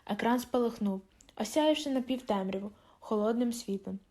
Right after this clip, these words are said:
Тишу розірвали три коротких звуки, які завжди супроводжували вмикання. Клавіатура скрипіла під моїми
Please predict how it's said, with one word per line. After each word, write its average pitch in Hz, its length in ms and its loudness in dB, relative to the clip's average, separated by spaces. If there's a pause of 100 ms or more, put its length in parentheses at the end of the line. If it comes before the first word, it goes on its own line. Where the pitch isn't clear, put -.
(260)
Тишу 349 260 2
розірвали 262 540 4
три 233 160 0
коротких 240 460 0
звуки, 220 340 -2
які 196 240 -2
завжди 196 340 -2
супроводжували 233 800 0
вмикання. 208 640 -4 (440)
Клавіатура 285 640 4
скрипіла 302 500 2
під 269 180 -2
моїми 226 440 0